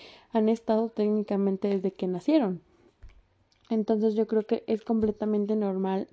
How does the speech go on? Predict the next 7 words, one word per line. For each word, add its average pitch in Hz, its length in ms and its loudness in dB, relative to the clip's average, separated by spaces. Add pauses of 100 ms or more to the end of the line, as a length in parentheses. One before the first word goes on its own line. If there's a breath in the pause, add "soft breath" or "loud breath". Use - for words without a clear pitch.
sentirse 208 640 0
mal, 202 320 0 (400 loud breath)
completamente 202 720 0
normal 196 460 -2
sentir 202 360 -2
como 196 360 0
esta 208 340 -6